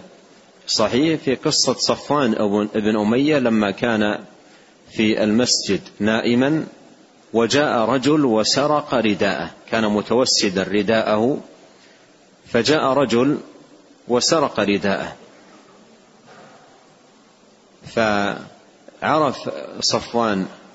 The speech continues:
من هو ذلك الرجل فأخذه إلى النبي عليه الصلاة والسلام، فقرره فأقر،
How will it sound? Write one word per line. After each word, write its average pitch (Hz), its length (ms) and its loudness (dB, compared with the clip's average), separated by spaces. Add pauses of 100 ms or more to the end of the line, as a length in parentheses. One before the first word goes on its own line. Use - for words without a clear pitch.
(540)
من 123 200 0
هو 107 180 2
ذلك 107 360 0
الرجل 127 400 0
فأخذه 110 840 0
إلى 113 180 2
النبي 92 460 0 (920)
عليه 104 300 0
الصلاة 95 460 -4
والسلام، 90 560 -4 (3750)
فقرره 117 640 2
فأقر، 110 600 -2